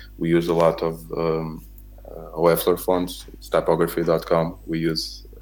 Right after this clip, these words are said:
a lot of, of his fonts, but it's, um,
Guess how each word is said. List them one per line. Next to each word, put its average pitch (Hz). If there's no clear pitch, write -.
a -
lot 80
of, 82
of 82
his 85
fonts, 85
but -
it's, 98
um, 95